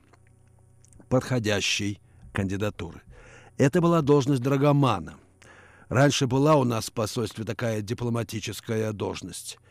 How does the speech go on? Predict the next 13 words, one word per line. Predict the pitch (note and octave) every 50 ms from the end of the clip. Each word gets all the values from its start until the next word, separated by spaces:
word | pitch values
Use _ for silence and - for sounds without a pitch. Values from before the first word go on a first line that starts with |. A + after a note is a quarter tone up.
| _ _ _ _ _ _ - -
Теперь | - A#2 - - - C3 C3+ C#3+ C3 - - _ _ - - - - - - - _ _ _ _ _ -
ее | - - A2 B2 B2 A#2+ A#2+ C3 C3 B2+
нет. | B2 C3 C#3 C3+ A#2 F#2 E2 - - -
Ну | - - A2 B2+ E3+ G3
и | G#3 - - C3+
я | C3 B2 A#2+ C3+ D3+ F3 E3+
был | D3 C3+ D#3+ E3+ E3 E3 D#3+ F3 - _ -
драгоманом | B2 C3+ C#3 D3 C#3 D3 D3 D#3 D3+ D3 C#3 C#3+ C#3 C3+
в | -
Шанхае. | - C#3+ C#3+ C#3 B2+ - - E2+ E2 E2 E2 - - _ _ _ _ _ _ _ _ _ _ _ - - - - - - - - - - -
Одним | - C3 B2 A2+ C3+ D3 D3 C3+
из | C3 -
последних. | - - B2 A2 - - A2+ F2+ E2 - - - - - -